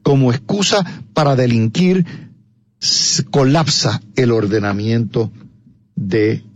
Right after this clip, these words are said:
Speaker 2: lo que
Speaker 1: derecho.
Speaker 2: pasa es que también poner la pobreza como si fuese un crimen, ser pobre, está el carajo también, las implicaciones de lo que se dice.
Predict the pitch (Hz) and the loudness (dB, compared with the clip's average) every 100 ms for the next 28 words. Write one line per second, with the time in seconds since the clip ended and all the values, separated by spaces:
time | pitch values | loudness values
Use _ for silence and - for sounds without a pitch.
0 | 117 113 113 110 120 131 131 135 139 165 | -6 -2 0 0 -2 -4 -4 -2 0 -2
1 | 143 131 117 123 139 135 135 160 151 131 | -2 -6 -6 -4 -4 -2 -2 -2 -2 -6
2 | 117 110 110 104 113 135 135 - _ 131 | -6 -10 -10 -8 -8 -6 -8 -12 _ -12
3 | 131 156 160 131 120 135 - 170 139 120 | -8 -2 -2 -2 -6 -10 -2 -2 0 -4
4 | - _ _ _ _ - 101 127 139 131 | -8 _ _ _ _ -18 -6 -4 -2 -2
5 | 139 131 113 135 110 110 104 107 95 131 | -2 -4 -6 -6 -6 -6 -8 -10 -8 -8
6 | 139 120 113 110 - 98 147 156 - 139 | -6 -6 -8 -10 -12 -8 -6 -6 -8 -12
7 | 104 | -12